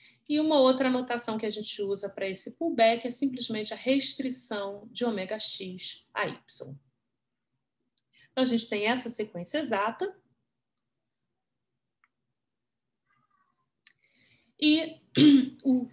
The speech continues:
que, o, e o teorema que tá provado no Hart, um teorema dois ponto oito ponto dezessete, é que quando X e Y são não singulares, então esse feixe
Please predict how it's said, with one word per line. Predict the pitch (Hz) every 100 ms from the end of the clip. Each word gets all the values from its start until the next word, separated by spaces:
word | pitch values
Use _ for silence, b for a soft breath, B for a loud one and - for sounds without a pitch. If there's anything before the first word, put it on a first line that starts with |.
| -
que, | - 262 247 240 247
o, | 247
e | 247
o | 254 - - 226
teorema | 277 262 226 196 190 196
que | -
tá | -
provado | 208 226 196 190 180 180
no | 190 185
Hart, | 202 190 180 -
um | 180
teorema | 180 190 185 180
dois | 180 196
ponto | - 185 180
oito | 180 180
ponto | - 220
dezessete, | - 220 269 277 254 226 254 - - - B B B
é | 269
que | 269
quando | 254 349 453 427
X | 415 - 330 320
e | 277 208
Y | 185 - 208 190
são | 185 185
não | 185 190 247 392 427
singulares, | 392 - 226 180 175 175 226 220 175 165 - - - _ _ _ _ _
então | 247 254 285 302 311 -
esse | 302 330 311
feixe | - - 214 196 - - 196